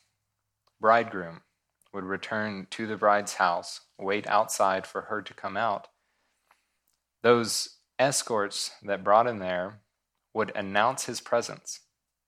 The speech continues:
and they would actually do so with a trumpet. I'm sure that the bride's family wasn't very happy about that, waking them all up in the middle of the night, but they would announce their presence. And likewise,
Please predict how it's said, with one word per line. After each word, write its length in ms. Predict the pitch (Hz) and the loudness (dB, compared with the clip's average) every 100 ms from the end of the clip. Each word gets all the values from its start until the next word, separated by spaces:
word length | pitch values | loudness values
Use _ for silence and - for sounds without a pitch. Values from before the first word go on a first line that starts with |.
| _ _ _ _ _ | _ _ _ _ _
and 100 | 101 | -10
they 80 | 107 | -2
would 100 | 127 | 6
actually 320 | 117 - 120 | 6 6 -2
do 200 | 104 107 | -2 -4
so 220 | 117 110 101 | -2 0 0
with 240 | 92 95 | -2 -4
a 20 | 117 | -4
trumpet. 480 | - 147 - - _ _ _ _ _ _ _ _ _ _ - | 0 0 0 -10 _ _ _ _ _ _ _ _ _ _ -16
I'm 100 | 101 | -6
sure 180 | 117 107 | -2 0
that 220 | 104 92 | -2 -6
the 80 | 95 | 0
bride's 420 | 98 95 87 - | 4 4 2 -4
family 320 | 101 95 92 | -4 -6 -6
wasn't 240 | 90 90 90 | -6 -8 -6
very 160 | 90 | -4
happy 300 | 95 95 98 | 2 0 0
about 260 | 90 90 - | -2 -2 0
that, 300 | 92 87 - _ _ _ _ _ 90 | 0 0 -8 _ _ _ _ _ -8
waking 300 | 95 95 98 | -6 -6 -4
them 100 | 98 | 0
all 200 | 95 98 | 2 2
up 180 | 92 | 0
in 40 | 98 | -8
the 80 | 98 | -8
middle 140 | 98 | -6
of 80 | 98 | -2
the 40 | |
night, 300 | 101 101 104 - _ _ _ _ _ _ _ | 2 2 0 -8 _ _ _ _ _ _ _
but 120 | - | 4
they 80 | 117 | 6
would 120 | 151 | 6
announce 340 | 127 120 - | 4 4 2
their 100 | 135 | -2
presence. 540 | - 151 131 - - - _ _ _ _ - | 2 2 2 -12 -16 -18 _ _ _ _ -6
And 320 | 101 104 101 92 | -4 -2 -4 4
likewise, 680 | 104 131 107 90 127 - | 6 6 4 2 0 -8